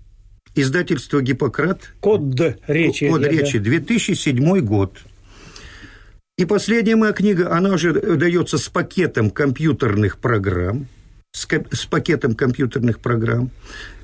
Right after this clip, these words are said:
Speaker 1: то есть с диском к ней. Э, это, э, если «Код речи» четыреста три страницы, то «Природа речи» триста восемьдесят четыре страницы. Это издательство «Ликбез». Итак, «Природа речи», издательство «Ликбез». Это все есть в интернете, эти все книги можно заказать, они в открытом доступе.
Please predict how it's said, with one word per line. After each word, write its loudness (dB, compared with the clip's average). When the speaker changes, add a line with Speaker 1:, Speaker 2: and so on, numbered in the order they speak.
Speaker 1:
то 0
есть 0
с -2
диском 0
к -6
ней. 2
Э, 0
это, 0
э, 0
если 2
«Код 0
речи» 0
четыреста -2
три 0
страницы, 0
то 2
«Природа 0
речи» 0
триста 0
восемьдесят 0
четыре 0
страницы. 0
Это 0
издательство 0
«Ликбез». 0
Итак, -2
«Природа 2
речи», 0
издательство -2
«Ликбез». -2
Это 0
все 0
есть 0
в 0
интернете, 0
эти 0
все -2
книги 0
можно 2
заказать, -2
они 2
в 2
открытом -2
доступе. -6